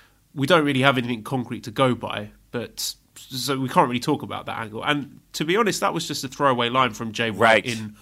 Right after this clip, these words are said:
Speaker 1: one backstage comment, one of those little videos on YouTube and New Japan World. So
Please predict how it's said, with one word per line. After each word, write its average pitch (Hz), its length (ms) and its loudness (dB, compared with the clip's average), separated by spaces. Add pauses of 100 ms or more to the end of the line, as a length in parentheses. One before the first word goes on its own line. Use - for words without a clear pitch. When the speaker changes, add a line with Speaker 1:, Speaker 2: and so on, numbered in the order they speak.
(160)
Speaker 1:
one 127 400 4
backstage 113 880 2 (160)
comment, 110 500 0
one 131 120 0
of 120 80 -2
those 113 180 -2
little 117 160 -6
videos 110 420 -6
on 104 320 -10 (120)
YouTube 107 420 -6
and 101 80 -10
New 113 140 -8
Japan 110 340 -4
World. 104 240 -12
So 127 240 2